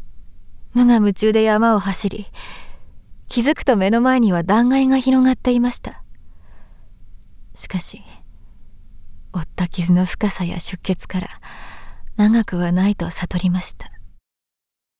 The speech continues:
私は身を投げました。むくろを晒さないための、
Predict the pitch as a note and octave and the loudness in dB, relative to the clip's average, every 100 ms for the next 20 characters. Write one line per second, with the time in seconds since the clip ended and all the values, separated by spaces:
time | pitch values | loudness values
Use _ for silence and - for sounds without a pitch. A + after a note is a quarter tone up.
0 | _ _ _ _ _ _ _ _ _ _ | _ _ _ _ _ _ _ _ _ _
1 | _ _ _ _ _ _ _ _ _ _ | _ _ _ _ _ _ _ _ _ _
2 | _ _ _ _ _ _ _ _ _ _ | _ _ _ _ _ _ _ _ _ _
3 | _ _ _ _ - - F#3+ G3+ - G#3 | _ _ _ _ -6 -2 0 2 2 4
4 | G#3+ G3+ G3+ G#3+ G3+ G3+ G#3+ G#3 G#3 - | 4 6 6 6 6 4 4 2 0 -6
5 | - - - - - - - - - - | -6 -6 -8 -12 -12 -10 -10 -10 -10 -8
6 | - - - - - - - - - - | -8 -12 -14 -14 -14 -16 -16 -16 -12 -10
7 | - - A3 A3+ B3+ C4 C4+ B3+ C4 C4 | -12 0 4 4 6 6 4 4 2 4
8 | C4 C4 B3 B3+ B3+ A3 | 4 4 4 4 4 2